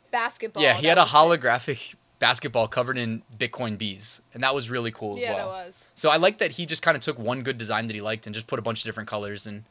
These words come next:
Speaker 2: I don't know if that's the best use of his booth real estate or not. I mean, you
Speaker 1: Yeah.
Speaker 2: know, but, um,
Speaker 1: He's going for it, so.
Speaker 2: he went for it.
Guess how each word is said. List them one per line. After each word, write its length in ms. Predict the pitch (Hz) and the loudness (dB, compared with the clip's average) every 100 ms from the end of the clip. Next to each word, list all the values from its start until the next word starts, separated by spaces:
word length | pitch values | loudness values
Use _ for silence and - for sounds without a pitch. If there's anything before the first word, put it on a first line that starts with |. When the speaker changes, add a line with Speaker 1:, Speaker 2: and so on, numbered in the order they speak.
| _ _ _ _ | _ _ _ _
Speaker 2:
I 60 | - | -2
don't 80 | 165 | 2
know 60 | 175 | 4
if 60 | |
that's 160 | 170 - | 4 2
the 80 | 110 | -2
best 240 | 139 - | 0 -2
use 180 | 156 151 | -2 -2
of 100 | 170 | -2
his 200 | 147 127 | -4 -6
booth 400 | 117 117 143 - | -10 -10 -10 -10
real 160 | 139 151 | -8 -6
estate 240 | - 165 | -6 -6
or 60 | 175 | -4
not. 180 | 220 | -4
I 60 | 185 | -4
mean, 320 | 135 120 113 117 _ _ _ _ | -4 -6 -8 -14 _ _ _ _
you 100 | 143 | -6
Speaker 1:
Yeah. 120 | 139 160 | -4 -4
Speaker 2:
know, 100 | 170 _ _ _ _ - | -8 _ _ _ _ -6
but, 200 | 113 104 | -6 -6
um, 300 | 101 107 113 _ _ _ _ _ _ _ _ | -10 -14 -20 _ _ _ _ _ _ _ _
Speaker 1:
He's 200 | - 320 | -10 -6
going 300 | 285 320 311 | 0 0 0
for 300 | 262 247 233 | -4 -4 -4
it, 180 | 226 220 | -6 -8
so. 120 | - 220 | -8 -6
Speaker 2:
he 60 | |
went 180 | 139 135 | -6 -6
for 180 | 110 | -8
it. 80 | 98 | -10